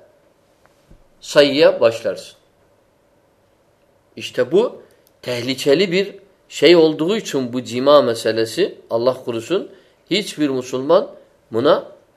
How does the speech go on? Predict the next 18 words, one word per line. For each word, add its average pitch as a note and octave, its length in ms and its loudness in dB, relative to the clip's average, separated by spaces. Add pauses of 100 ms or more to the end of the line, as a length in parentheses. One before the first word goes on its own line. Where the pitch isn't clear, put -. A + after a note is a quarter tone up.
(140)
düşmemesi G2 600 -8
lazım. - 280 -20 (1300)
Dikkat F3 380 -4
etmemiz G2+ 480 -8
lazım. F2 280 -8 (360)
Çünkü C#3+ 300 -8
ağır E3+ 380 2
birdir, E3+ 360 0
bunu, F3 340 0 (580)
e, A#2+ 340 -2
ödemesi C#3+ 600 0
zordur. D3 440 0
Al-, B2+ 280 -2
insan D#3+ 260 -6
altından D3 540 -4
kalkamaz A2 500 -10
bunu. E2+ 80 -20 (1500)
Evet. B2 260 2